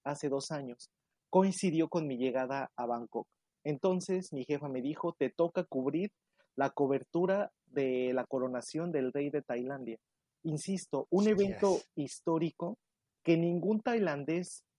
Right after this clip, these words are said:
Speaker 1: prácticamente vivo había visto, porque la última coronación fue hace ocho décadas.
Speaker 2: Ajá.
Speaker 1: Muy poca gente viva había vi-, había vivido la coronación de un rey, que es un reli-, un ritual, eh, religioso muy complejo,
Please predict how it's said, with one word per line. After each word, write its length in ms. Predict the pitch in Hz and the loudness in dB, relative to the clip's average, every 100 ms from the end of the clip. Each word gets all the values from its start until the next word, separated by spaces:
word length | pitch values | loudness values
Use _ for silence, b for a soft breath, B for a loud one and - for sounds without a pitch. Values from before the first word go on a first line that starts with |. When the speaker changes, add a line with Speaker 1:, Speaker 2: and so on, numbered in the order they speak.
| _ | _
Speaker 1:
prácticamente 800 | 180 180 190 156 139 160 175 156 | 2 2 0 0 0 0 2 2
vivo 220 | 160 175 | 4 2
había 240 | 156 156 | 4 2
visto, 340 | 156 220 - 147 | 2 -2 -2 0
porque 280 | 139 127 | 0 2
la 100 | 147 | 6
última 360 | 160 190 226 220 | 6 4 0 0
coronación 720 | 156 151 147 143 - 165 202 - _ _ _ | 2 2 2 -2 -2 -4 -4 -10 _ _ _
fue 180 | - 180 | 4 6
hace 240 | 185 190 | 6 4
ocho 260 | 180 175 180 | 4 4 0
décadas. 600 | 175 208 147 117 123 - _ _ _ _ _ _ _ _ | 0 2 2 2 -6 -16 _ _ _ _ _ _ _ _
Speaker 2:
Ajá. 220 | 175 123 | -10 0
Speaker 1:
Muy 140 | 175 202 | 4 4
poca 260 | 214 208 | 2 0
gente 340 | 190 180 165 175 | 0 0 2 2
viva 240 | 160 165 | 2 2
había 240 | 170 151 147 | 4 4 4
vi-, 160 | 147 143 | 2 0
había 260 | 139 156 | 2 4
vivido 340 | 156 151 147 160 | 4 2 2 2
la 120 | 151 | 2
coronación 600 | - 131 127 120 147 143 | 2 0 2 -2 -2 0
de 100 | 143 | 2
un 100 | 143 | 2
rey, 240 | 165 151 - b b b _ _ | 2 -2 -4 b b b _ _
que 80 | 202 | 6
es 140 | 196 | 6
un 120 | 220 | 2
reli-, 300 | 208 214 165 - | 2 2 0 0
un 340 | 165 180 190 175 | 0 2 2 2
ritual, 640 | 190 - 165 165 180 175 - | 0 4 4 6 4 2 0
eh, 280 | 143 139 | 2 2
religioso 920 | 127 143 135 139 - 175 165 - 180 165 | 2 2 2 0 0 0 0 0 -2 -2
muy 300 | 160 196 202 | 2 2 2
complejo, 720 | 196 165 170 170 156 170 202 | -2 0 2 2 2 -4 -8